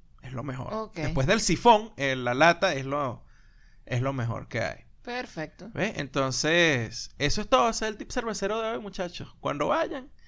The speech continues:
Speaker 1: y busquen la cerveza artesanal que vayan a tomarse,
Speaker 2: <laughs>
Speaker 1: eh, pásense por las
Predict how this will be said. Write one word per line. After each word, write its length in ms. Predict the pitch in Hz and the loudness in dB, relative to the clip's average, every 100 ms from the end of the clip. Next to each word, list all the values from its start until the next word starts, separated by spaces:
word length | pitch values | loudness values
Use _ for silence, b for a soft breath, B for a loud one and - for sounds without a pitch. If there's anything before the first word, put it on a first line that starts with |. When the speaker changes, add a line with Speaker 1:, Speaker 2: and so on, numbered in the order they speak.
| b b b | b b b
Speaker 1:
y 20 | |
busquen 280 | 147 156 190 | 0 0 0
la 80 | 202 | -2
cerveza 420 | 196 156 147 196 | -2 -2 -2 0
artesanal 640 | 190 175 170 175 185 247 - | 0 0 -4 -2 -4 -6 -6
que 80 | 160 | -4
vayan 240 | 214 170 | -4 -4
a 40 | |
tomarse, 520 | 180 190 - - 208 220 | -8 -8 -8 -4 -4 -4
Speaker 2:
<laughs> 640 | 196 269 - - - 233 | -8 -10 -14 -18 -16 -4
Speaker 1:
eh, 540 | 156 151 143 143 135 135 | 0 4 4 4 2 2
pásense 500 | 139 135 147 - 151 | 2 2 -4 -4 -4
por 260 | - 135 | -2 -2
las 880 | 120 - - - - - - - - | -2 -6 -10 -12 -16 -16 -16 -16 -18